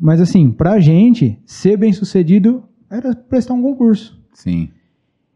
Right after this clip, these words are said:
Speaker 1: E eu vejo na minha esposa que era totalmente diferente. Minha esposa, com doze anos,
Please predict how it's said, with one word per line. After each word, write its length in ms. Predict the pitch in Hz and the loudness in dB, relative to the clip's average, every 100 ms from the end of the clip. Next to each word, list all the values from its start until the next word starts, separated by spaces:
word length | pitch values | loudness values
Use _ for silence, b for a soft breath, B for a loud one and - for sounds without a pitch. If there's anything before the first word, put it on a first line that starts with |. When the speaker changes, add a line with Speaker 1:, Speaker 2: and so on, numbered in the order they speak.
| _ | _
Speaker 1:
E 140 | 170 165 | 0 2
eu 160 | 185 | 2
vejo 360 | 135 165 226 220 | 0 0 2 2
na 100 | 202 | 2
minha 180 | 175 165 | 4 2
esposa 460 | 135 - 156 170 175 | -2 -2 -2 0 0
que 140 | 185 | 0
era 140 | 180 | -2
totalmente 440 | 175 175 180 175 175 | -2 -2 2 2 2
diferente. 520 | 165 196 185 175 151 | 0 2 0 0 0
Minha 80 | 131 | 0
esposa, 320 | 123 - 143 | 0 0 0
com 140 | 147 156 | 0 0
doze 300 | 147 135 147 | 0 0 0
anos, 500 | 147 190 180 - | 0 0 0 -4